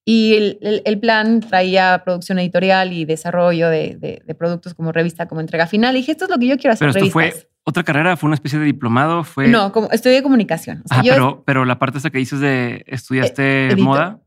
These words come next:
Speaker 1: en, no, siempre tuve una pasión por la
Speaker 2: Ah,
Speaker 1: moda.
Speaker 2: es que,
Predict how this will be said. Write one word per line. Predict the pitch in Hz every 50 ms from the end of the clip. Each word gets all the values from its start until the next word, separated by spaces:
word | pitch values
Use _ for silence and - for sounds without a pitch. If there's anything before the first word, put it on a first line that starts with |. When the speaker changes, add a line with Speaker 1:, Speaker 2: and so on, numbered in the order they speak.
| _ _ _
Speaker 1:
en, | - 160 226 220 208 220 220 - 247 262
no, | 285 302 302 254 208 196
siempre | - 285 302 302 294 349 359
tuve | 302 - 311 320
una | 330 302 277
pasión | - 202 220 208 - 220 226 220
por | 269 262
la | 240 - -
Speaker 2:
Ah, | 196
Speaker 1:
moda. | 196 196 185 175 165 185 269 208
Speaker 2:
es | 123
que, | - 156 156 165